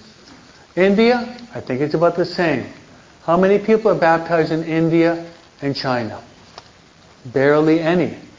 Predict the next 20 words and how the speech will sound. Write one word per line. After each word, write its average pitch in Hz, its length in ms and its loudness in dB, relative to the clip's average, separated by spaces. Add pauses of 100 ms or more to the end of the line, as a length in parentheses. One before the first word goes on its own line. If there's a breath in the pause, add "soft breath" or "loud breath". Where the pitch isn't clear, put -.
(380)
So - 240 0
we 160 160 2
got 160 160 2
a 143 40 0
lot 139 180 2
of 127 80 -2
work 135 220 0
to 113 100 -8
do, 113 100 -8
don't 123 280 -8
we? - 80 -18 (1700)
You 131 60 -4
know, 131 140 2
about 139 180 2
eight 170 300 2
billion 196 300 2
people 208 320 0
in 202 60 0
the 196 80 2
world. 196 400 2